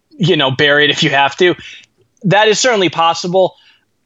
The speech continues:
I certainly would welcome that. I'm just saying, in my own head, I'm hearing,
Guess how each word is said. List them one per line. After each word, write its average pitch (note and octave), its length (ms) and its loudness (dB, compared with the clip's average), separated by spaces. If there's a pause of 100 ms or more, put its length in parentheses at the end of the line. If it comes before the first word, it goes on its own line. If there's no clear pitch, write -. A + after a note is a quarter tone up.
(460)
I E3 220 0
certainly F3+ 540 -2
would D3 340 -2
welcome D#3+ 420 -2
that. F3 300 0 (120)
I'm D#3+ 200 -4
just C#3+ 260 -6
saying, F3+ 460 0 (260)
in F3+ 160 -2
my F3 160 0
own E3+ 280 0
head, E3 260 0
I'm D3+ 200 -2
hearing, D#3 920 0